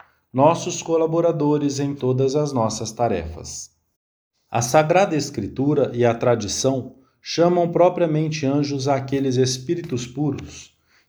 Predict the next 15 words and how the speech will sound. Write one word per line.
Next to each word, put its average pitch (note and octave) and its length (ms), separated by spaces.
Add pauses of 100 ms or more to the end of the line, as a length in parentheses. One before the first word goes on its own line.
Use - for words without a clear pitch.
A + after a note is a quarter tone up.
que D3+ 80
na E3 160
prova F3 440
fundamental D3+ 920
da A#2+ 140
liberdade G#2+ 840 (340)
escolheram E3 680
Deus, - 600 (240)
a A2+ 80
sua D#3 320
glória C#3+ 460
e D3+ 80
o C#3+ 80
seu E3+ 280
reino. F2+ 360